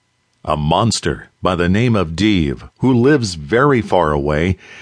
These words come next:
every once in a long while comes to villages to take away the son or daughter from an unfortunate family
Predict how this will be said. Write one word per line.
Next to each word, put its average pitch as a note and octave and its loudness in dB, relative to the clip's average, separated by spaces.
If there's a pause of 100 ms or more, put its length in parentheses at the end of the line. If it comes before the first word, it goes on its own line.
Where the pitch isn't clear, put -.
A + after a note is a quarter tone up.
(240)
every D#3 2
once A2+ 0
in E2 -2
a D2+ -2
long F2 0
while E2 0
comes D3 0
to G#2 -2
villages E2+ 0
to G#2+ -2
take C#3 -2
away A2 2
the F2+ 0
son A2 0
or B2+ 2
daughter G#2 0 (300)
from G#2+ -2
an G2+ 0
unfortunate B2+ 0
family F2 0